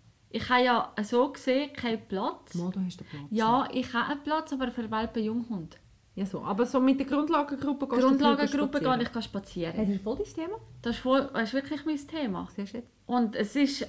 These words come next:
Speaker 1: also ich habe zwar das Gefühl, die Leute kennen da von langsam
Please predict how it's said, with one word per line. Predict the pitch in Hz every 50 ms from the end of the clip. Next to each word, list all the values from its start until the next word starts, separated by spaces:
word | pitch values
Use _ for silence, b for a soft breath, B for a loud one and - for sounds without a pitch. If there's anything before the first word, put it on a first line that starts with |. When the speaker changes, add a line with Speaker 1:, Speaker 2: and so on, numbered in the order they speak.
| - -
Speaker 1:
also | 233 233 240 247 - - - -
ich | - 247 277 -
habe | 320 294
zwar | 302 - 269 269 262
das | 269 -
Gefühl, | - - 277 277 269 269
die | - 262
Leute | 254 269 269 269 247 - - -
kennen | - 240 226 233 262 277 285
da | 277 262 262
von | 262 294 269 262
langsam | 254 254 269 269 269 - 285 262 269